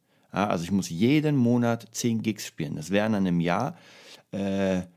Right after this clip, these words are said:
lass mich nachrechnen, zehn Gigs, hundert, hundertzwanzig Gigs im Jahr. Das ist schon krass. Also so viel spiele ich nicht, muss ich ganz ehrlich zugeben. So viel spiele ich nicht. So,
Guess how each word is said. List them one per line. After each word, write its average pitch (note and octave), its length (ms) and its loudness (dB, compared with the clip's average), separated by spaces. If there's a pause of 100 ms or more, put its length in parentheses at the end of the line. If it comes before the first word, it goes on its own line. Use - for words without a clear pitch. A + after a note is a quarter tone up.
lass F#2+ 200 0
mich F#2+ 100 0
nachrechnen, A#2 640 0
zehn G#2 200 -4
Gigs, B2 200 -4
hundert, C3 400 4
hundertzwanzig A#2+ 800 -4
Gigs A#2 220 -8
im G#2 120 -4
Jahr. F#2+ 220 -8 (100)
Das - 260 -6
ist G#2 120 -6
schon C3 180 -4
krass. A2 240 0
Also F#2 100 2
so F#2 140 4
viel D#3 140 2
spiele D3+ 260 2
ich C3+ 160 4
nicht, - 380 0
muss A#2+ 120 2
ich B2+ 80 -10
ganz A#2 200 -4
ehrlich G2+ 180 -4
zugeben. C#3 400 0 (280)
So A#2 120 -8
viel A#2+ 140 -4
spiele A#2 160 -8
ich G#2+ 60 -6
nicht. F2+ 180 -4
So, A2 240 4